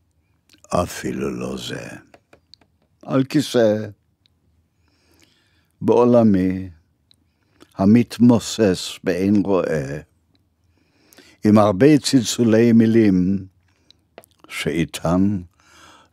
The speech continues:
לא ניתן להשלים. אנא, שכחו אותי, שעכשיו כמעט לא הייתי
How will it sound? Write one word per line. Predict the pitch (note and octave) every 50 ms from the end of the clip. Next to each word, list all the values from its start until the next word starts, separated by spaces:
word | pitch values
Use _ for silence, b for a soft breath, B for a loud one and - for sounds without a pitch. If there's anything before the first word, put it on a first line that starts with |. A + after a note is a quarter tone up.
| -
לא | - D2 C#2 D2 D#2 E2+ F2+
ניתן | G#2+ A#2+ A#2+ A2+ - - C#2 C2+ D2 D2+
להשלים. | D2 D2 C#2+ D#2 D#2 - - - - - C2 B1 C2 C#2 C#2 C2 B1 B1 A#1+ A1+ B1 C2+ C#2 B1+ _ _ _ _ _ _ _ _ _ _ _ _ _ _ _ _ _ _ _ _ -
אנא, | D#2 F2+ F2+ - - - - _ _ _ _ _ _ _ _ _ _ _ _ _ _ B B B B B B B B B B B B B B
שכחו | - - - - D3 - - B2 G#2+ - - F#2 D#2 B1 A1
אותי, | A1 - - - - - - - _ _ _ _ _ _ _ _ _ _ _ _ _ _ _ _ _ B B B B B B B B B B B B B
שעכשיו | B - - - - G2+ G#2 - - - - B2 A#2 A2+ G#2 G2 G2 F#2+ F2+ E2+ _ _ _ _ _ _ _ _ _ _ _ _ _ _ _ _ _ _ -
כמעט | - - C3+ C3+ C#3 C#3 D3+ F3 F#3 F#3 E3+ - - _ - - - _ _ -
לא | A#2 A#2 A2+ A2 G#2
הייתי | G2+ G2 F#2+ E2 D#2 C#2+ - - - C#2 B1+